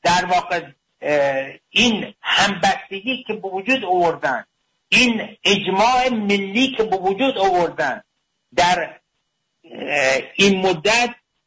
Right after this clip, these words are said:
این خیلی قابل ستایش. شما باید در نظر بگیرید یه ملتی با تمام بگیر و بندها و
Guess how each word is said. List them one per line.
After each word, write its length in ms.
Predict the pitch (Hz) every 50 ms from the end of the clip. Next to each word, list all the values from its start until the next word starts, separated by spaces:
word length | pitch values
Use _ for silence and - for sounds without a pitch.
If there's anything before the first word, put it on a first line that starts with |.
| _
این 340 | _ 196 240 262 226 - - - - - -
خیلی 460 | - - 202 269 311 302 294 277 262
قابل 480 | - - 214 202 185 170 170 165 135 -
ستایش. 460 | _ - 131 - - 127 107 104 - - - - _ _ _ _ _ _ _ _ _ _ _ _ _ _ _ _
شما 340 | - - - 170 190 233 262
باید 300 | 240 247 220 220 - 233
در 200 | 214 226 214 214
نظر 320 | 208 202 202 214 226 254 269
بگیرید 380 | 269 233 254 269 262 233 220
یه 100 | 240 262
ملتی 640 | 262 247 226 220 208 208 208 220 240 233 - 269 254
با 340 | 220 - 233 226 214 - - -
تمام 360 | 220 226 247 262 285 285 277
بگیر 580 | 277 262 269 202 214 226 180 185 208 220 220
و 60 | 214 214
بندها 540 | - 214 214 214 202 190 196 226 226 202
و 160 | 170 139 123